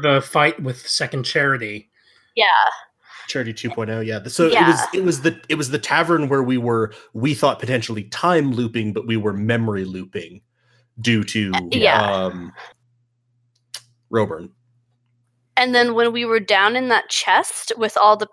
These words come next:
Speaker 2: people that were glowing lights, um, getting information about Roburn, Arbin was one of the glowing lights,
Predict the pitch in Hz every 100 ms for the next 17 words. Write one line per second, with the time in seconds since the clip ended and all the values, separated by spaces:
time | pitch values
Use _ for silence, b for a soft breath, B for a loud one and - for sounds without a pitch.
0 | - - 226 233 226 208 190 196 202 190
1 | 202 202 156 170 294 - - 208 196 208
2 | 202 202 196 - 208 202 - 214 175 175
3 | 175 202 285 320 339 B B B _ _
4 | _ _ _ _ _ - - 226 240 285
5 | 302 285 294 285 294 277 277 285 285 277
6 | 311 - -